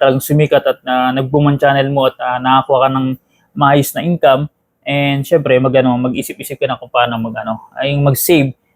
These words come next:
at, ah, mag-invest sa other businesses or basta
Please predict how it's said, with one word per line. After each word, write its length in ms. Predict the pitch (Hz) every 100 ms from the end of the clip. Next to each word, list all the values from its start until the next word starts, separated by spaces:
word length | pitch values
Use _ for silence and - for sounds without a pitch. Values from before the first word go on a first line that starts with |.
| _
at, 160 | 131 135
ah, 140 | 127
mag-invest 800 | 131 131 139 139 131 127 - -
sa 60 | 123 117 110 110 110 - 135
other 300 | 135 135 131
businesses 480 | 139 147 - 127 -
or 500 | 127 123 120 120 123
basta 320 | 143 - 143